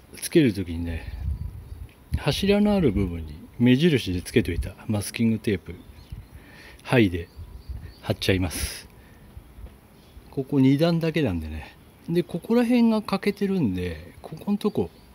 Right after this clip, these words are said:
パテで、延長のこのね、棒の先っちょにパテ塗りつけてね、パテ持って乾いたら削って、で、あとここシーラー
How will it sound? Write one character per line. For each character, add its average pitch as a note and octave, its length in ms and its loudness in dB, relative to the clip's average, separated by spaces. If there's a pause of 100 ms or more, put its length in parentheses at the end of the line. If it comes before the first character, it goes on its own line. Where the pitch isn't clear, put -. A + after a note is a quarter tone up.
(200)
パ C#3+ 100 2
テ G#2 140 -2
で、 E2 160 -10 (1600)
延 B2+ 200 4
長 B2 240 2
の A2 160 2 (960)
こ A#2 80 -2
の A2 160 2
ね、 F#2 200 -4
棒 B2 260 2
の B2 100 2
先 A2 240 -4
っ G#2+ 100 -4
ち - 80 -6
ょ G#2+ 60 0
に F#2 180 -4 (160)
パ B2+ 120 2
テ F#2 180 0
塗 G2 180 2
り A2+ 140 6
つ - 100 -4
け A2+ 100 4
て G#2 140 2
ね、 F2+ 160 0 (2250)
パ C3+ 100 6
テ F2+ 300 -4 (160)
持 G#2 140 0
っ - 20 -2
て - 520 0
乾 C#3 300 4
い G#2+ 60 4
た F2+ 120 -6
ら D#2+ 140 -10 (600)
削 G2 240 4
っ - 20 -8
て、 - 320 -10 (880)
で、 F3 160 0
あ F#3+ 80 0
と - 140 0
こ - 160 -6
こ - 120 -2
シ C3 420 2
ー A#2 360 2
ラ G#2 60 -6
ー - 40 -16